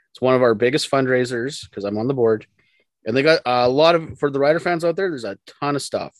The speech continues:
Um, I know Alex is probably looking at the autographed, uh, Dan Clark Tom Trojans helmet 'cause he's a big helmet collector.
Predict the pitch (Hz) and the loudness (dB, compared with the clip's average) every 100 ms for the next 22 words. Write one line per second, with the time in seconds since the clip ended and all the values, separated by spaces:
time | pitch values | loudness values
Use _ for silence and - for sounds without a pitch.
0 | _ _ _ _ _ - 107 113 113 110 | _ _ _ _ _ -8 -2 0 -2 -2
1 | 127 131 131 131 113 123 135 151 - 139 | 0 2 2 0 0 0 0 -4 -6 -2
2 | 131 147 135 127 135 127 113 117 123 98 | 0 0 0 -4 -6 -8 -8 -10 -8 -2
3 | 120 123 123 120 120 _ - 113 104 113 | -2 0 -2 -2 -4 _ -6 -4 -4 -4
4 | 123 - 117 117 - 117 123 - 123 123 | -4 -4 -4 -4 -8 -8 -6 0 0 -2
5 | 120 107 107 135 120 110 110 120 92 92 | -8 -8 -6 -8 -10 -10 -6 -8 -6 -10
6 | 87 - 185 - 160 | -12 -12 -14 -6 -6